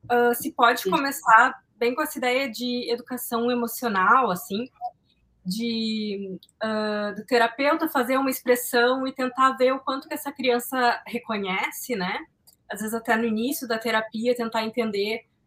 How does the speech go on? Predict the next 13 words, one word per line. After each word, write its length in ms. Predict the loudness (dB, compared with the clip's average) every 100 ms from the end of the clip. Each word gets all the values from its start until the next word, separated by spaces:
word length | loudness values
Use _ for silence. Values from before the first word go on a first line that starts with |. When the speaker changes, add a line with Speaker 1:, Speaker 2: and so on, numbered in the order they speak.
| -2
Speaker 1:
qual 140 | 2
é 160 | 2 2
a 60 |
capacidade 840 | -2 -2 -2 0 0 4 4 4 -4
dela 400 | -4 -2 0 -2
de, 540 | -4 -8 -4 -4 -4 -8 _ _ _ -20 -20 _ -10
de 100 | -4
reconhecimento, 680 | -2 -2 -2 0 0 0 -2
né? 140 | -2
Identificação 640 | -2 -4 -4 -4 -4 -4 -4
das 140 | -4
expressões 480 | -8 -10 -8 -6 -6
faciais. 720 | -6 -4 2 4 4 0 -6